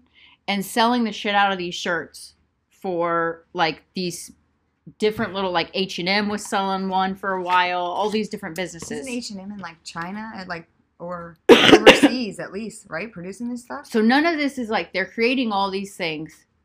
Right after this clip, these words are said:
Speaker 1: for this movement and all these little girl power shirts and all these little things. And little kids and people are buying them and wearing them. None of the money is going back into any kind of a women's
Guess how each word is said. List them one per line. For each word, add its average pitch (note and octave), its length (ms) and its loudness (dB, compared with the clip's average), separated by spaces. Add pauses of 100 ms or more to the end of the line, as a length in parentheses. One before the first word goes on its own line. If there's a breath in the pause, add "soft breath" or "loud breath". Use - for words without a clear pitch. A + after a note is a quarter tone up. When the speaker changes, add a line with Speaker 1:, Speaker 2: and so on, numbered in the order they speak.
(600)
Speaker 1:
for F3+ 360 -2
this E3+ 340 -6
movement D3+ 520 -4
and - 160 -6
all E3 140 0
these E3 240 -6
little E3+ 180 -4
girl E3 260 -2
power D#3 340 0
shirts D3+ 580 -8
and D3 100 -8
all D#3 140 -4
these E3 160 -10
little D#3+ 140 -10
things. C#3+ 260 -12 (580 loud breath)
And F#3 120 -8
little A#3 280 4
kids A3+ 320 0
and F#3+ 80 -8
people G3+ 220 -4
are G3 80 -4
buying E3+ 320 2
them E3 100 -6
and D#3+ 100 -8
wearing D#3 260 -6
them. C#3+ 120 -12 (300 soft breath)
None A#3 180 4
of D#4+ 80 4
the C#4 60 4
money A3+ 340 2
is F3+ 120 -6
going F3+ 280 -4
back G#3 300 4
into E3 680 -6 (180)
any G3 180 -4
kind G3+ 240 -2
of E3 100 -4
a D#3+ 80 -6
women's E3+ 720 -8